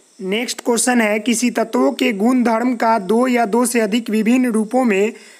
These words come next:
प्रस्तुतिकरण तत्वों की क्या कहलाती है? तो जो इसका सही उत्तर है वो ऑप्शन ए है, अपरूपता कहलाती है। नेक्स्ट क्वेश्चन है, धातुओं की प्रकृति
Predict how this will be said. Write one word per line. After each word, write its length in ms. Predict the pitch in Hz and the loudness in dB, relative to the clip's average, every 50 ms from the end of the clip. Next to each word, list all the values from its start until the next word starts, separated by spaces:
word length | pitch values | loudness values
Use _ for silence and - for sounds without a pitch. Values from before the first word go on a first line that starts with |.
| _ _ - | _ _ -2
प्रस्तुतिकरण 760 | 208 202 196 - - 220 190 254 233 - 233 226 233 254 269 | -2 0 0 -2 -4 -6 -4 -4 -4 0 0 0 2 2 0
तत्वों 380 | 226 - 233 220 - 240 254 262 | 0 -2 -4 -2 0 0 0 0
की 140 | - - 240 | 0 -2 -2
क्या 220 | 214 - 247 233 233 | -2 0 0 0 0
कहलाती 500 | 226 254 226 220 208 208 202 196 - 240 226 | 0 -2 -2 0 0 0 0 0 0 0 0
है? 300 | 220 190 170 180 202 - - - - - _ - | 2 0 0 -2 -4 -8 -12 -20 -20 -20 _ -6
तो 80 | - 175 | -6 -2
जो 180 | 156 208 240 262 | 0 0 0 0
इसका 280 | 254 - - 247 240 | 0 -2 -2 -2 -2
सही 260 | 226 - 233 220 233 | 0 0 0 0 0
उत्तर 340 | 254 247 240 208 - 247 233 | 0 0 -2 -2 -2 -2 -2
है 160 | 233 226 226 | 0 0 -2
वो 140 | 233 220 220 | 0 0 2
ऑप्शन 400 | 214 208 208 208 - 240 226 220 | 2 2 0 0 -2 0 0 2
ए 60 | 233 | 2
है, 320 | 254 226 202 175 180 202 214 - - - - - _ - | 0 0 0 0 -2 -2 -6 -8 -18 -20 -20 -20 _ -4
अपरूपता 600 | 214 233 226 - 269 214 226 220 - - 247 240 | -2 -2 -2 -2 -2 -2 -2 -2 -2 -2 -2 -2
कहलाती 560 | 233 240 233 214 214 202 185 175 - 208 196 180 | 0 -2 -2 -2 0 0 0 0 0 -2 0 0
है। 160 | 180 160 135 120 120 _ _ _ _ 302 | 0 -2 -4 -6 -10 _ _ _ _ -12
नेक्स्ट 400 | 196 175 190 214 247 226 - - | -8 -4 -4 -4 -4 -6 -8 -10
क्वेश्चन 440 | - - 254 240 - - 254 247 240 | -4 -2 0 0 0 0 2 2 2
है, 280 | 220 196 185 196 208 190 | 2 2 2 0 0 -2
धातुओं 460 | 190 180 190 202 - - 226 240 277 | 0 -2 -2 -2 -2 0 0 2 0
की 180 | 277 - 247 247 240 | 0 2 0 0 0
प्रकृति 520 | - 226 226 220 220 226 214 - - 269 | 0 0 -2 0 0 -2 -2 0 0 -2